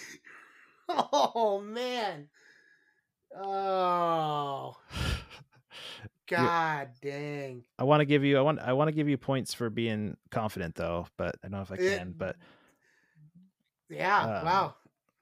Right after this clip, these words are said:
Speaker 2: yes, he had,
Speaker 1: Well
Speaker 2: he had, uh, he had sixty-nine saves between two thousand nine and two thousand thirteen.
Speaker 1: <laughs> All right. Um, the only question you got left is fourteen to sixteen.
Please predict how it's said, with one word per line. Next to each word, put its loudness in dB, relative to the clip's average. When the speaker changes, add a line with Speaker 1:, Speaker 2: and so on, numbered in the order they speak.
Speaker 2:
yes, 2
he 4
had, 8
Speaker 1:
Well -2
Speaker 2:
he 2
had, 6
uh, 8
he 4
had 4
sixty-nine 2
saves 4
between -8
two -12
thousand -4
nine -8
and -10
two -8
thousand -6
thirteen. -12
Speaker 1:
<laughs> -12
All 2
right. 2
Um, -2
the -6
only -2
question -2
you -6
got 0
left -4
is -10
fourteen -8
to -8
sixteen. -10